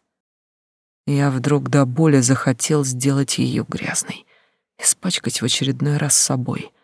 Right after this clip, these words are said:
Представил, как сожму в своих руках гибкое тело,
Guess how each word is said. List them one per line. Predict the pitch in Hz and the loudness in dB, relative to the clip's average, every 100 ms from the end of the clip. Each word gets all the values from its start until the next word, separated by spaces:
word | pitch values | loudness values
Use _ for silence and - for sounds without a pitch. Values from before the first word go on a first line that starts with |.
| _ _ _ _ _ | _ _ _ _ _
Представил, | 139 131 - - 151 - | -2 0 -2 -4 -6 -6
как | - - | -8 -8
сожму | - - 127 135 127 | -6 -4 -4 -2 -4
в | |
своих | - - - | -4 -4 -6
руках | - - 135 123 | -8 -4 -4 -4
гибкое | 123 127 - - 120 | -2 -4 -2 -4 -4
тело, | 117 - 143 - | -4 -2 -2 -4